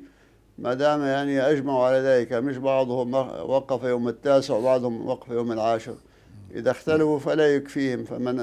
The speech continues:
وقف يوم العاشر إذا اختلفوا فلا يكفيهم، بل، يعني، يكون الحج هو لمن وقف في اليوم التاسع على الوجه الصحيح. فالخطأ بالعاشر غير ضار، يعني، لا يضر،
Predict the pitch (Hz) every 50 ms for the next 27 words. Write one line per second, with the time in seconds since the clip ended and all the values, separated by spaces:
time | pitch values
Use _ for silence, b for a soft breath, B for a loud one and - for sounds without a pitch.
0 | 117 120 131 143 143 - 151 120 123 127 123 120 120 127 135 151 151 151 160 139
1 | 127 120 117 - - 147 151 156 156 143 135 175 170 170 170 B B B B B
2 | B B B B _ - 139 135 139 135 139 - 151 143 139 131 127 127 127 127
3 | - - - - - - 131 127 127 131 127 127 120 117 - 143 135 131 127 123
4 | 120 123 - - - - - - 151 143 151 143 127 123 147 139 135 135 131 123
5 | 123 123 131 143 143 131 - 139 131 110 127 120 117 113 117 123 127 135 127 127
6 | 120 113 - - 131 139 139 123 - 135 120 120 123 123 123 127 127 131 123 113
7 | 113 117 113 - - 120 113 135 139 123 117 - - b b b b b b b
8 | b b b b b b b _ - 113 117 117 - 165 160 160 165 156 143 135
9 | 143 143 139 131 123 117 113 - - - - - - 107 110 117 139 156 156 151
10 | 156 147 139 135 147 147 143 135 131 123 123 123 120 120 113 110 107 107 110 120
11 | 127 127 120 117 113 110 104